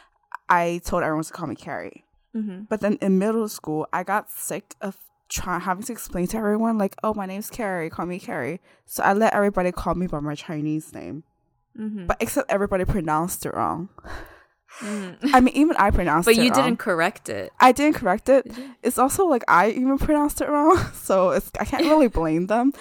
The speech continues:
Speaker 1: I told everyone my name was Zinky 'cause I couldn't pronounce Shinchi.
Speaker 2: Uh-huh.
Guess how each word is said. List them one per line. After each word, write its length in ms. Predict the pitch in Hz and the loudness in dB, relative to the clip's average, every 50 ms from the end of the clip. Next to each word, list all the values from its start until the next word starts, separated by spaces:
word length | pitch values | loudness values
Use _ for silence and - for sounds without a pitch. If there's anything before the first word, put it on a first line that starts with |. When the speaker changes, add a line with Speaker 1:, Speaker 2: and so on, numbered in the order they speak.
| - - - - | -10 -18 -16 -4
Speaker 1:
I 120 | - - 220 | -2 -2 0
told 280 | - - 285 277 - | 2 6 6 6 6
everyone 480 | - - 220 233 247 247 247 254 262 254 | 6 6 6 6 6 6 6 6 6 4
my 60 | 226 | 4
name 200 | 214 208 190 196 | 2 0 0 0
was 180 | 190 208 180 - - | 0 0 0 -2 -2
Zinky 600 | 170 170 180 - - - 262 269 285 285 302 - _ _ | -2 -2 -2 -2 -2 0 0 2 2 0 -2 -4 _ _
'cause 140 | - 247 - - | -6 -6 0 0
I 140 | - 180 | 0 0
couldn't 260 | - - - 202 214 - | 0 -2 -2 -2 -2 -2
pronounce 400 | - 233 202 180 180 180 202 - | -2 -2 0 0 0 0 0 -2
Shinchi. 800 | - - - 185 185 180 - - - 175 180 202 269 - - - _ _ _ _ _ _ _ _ _ _ _ _ _ - | -2 -4 -4 -4 -4 -6 -6 -6 -6 -4 0 0 0 0 -2 -8 _ _ _ _ _ _ _ _ _ _ _ _ _ -6
Speaker 2:
Uh-huh. 400 | 214 226 226 226 196 190 220 | -6 -4 -4 -4 -6 -8 -10